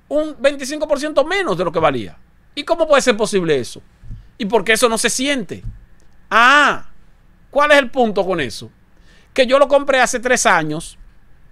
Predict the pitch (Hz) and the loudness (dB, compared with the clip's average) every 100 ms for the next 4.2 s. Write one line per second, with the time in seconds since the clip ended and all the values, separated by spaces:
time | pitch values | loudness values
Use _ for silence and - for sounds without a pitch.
0 | - _ _ _ - 233 233 226 214 208 | -20 _ _ _ -8 4 4 4 -4 -4
1 | 220 220 240 202 185 202 - 240 294 294 | -4 -4 -2 0 0 0 2 6 6 6
2 | 247 196 180 190 214 247 240 226 247 233 | 4 4 2 0 0 0 -6 -6 -4 -4
3 | 214 220 202 190 214 214 208 202 190 240 | -2 -2 0 0 2 2 0 -4 -6 -8
4 | - 117 | -10 -16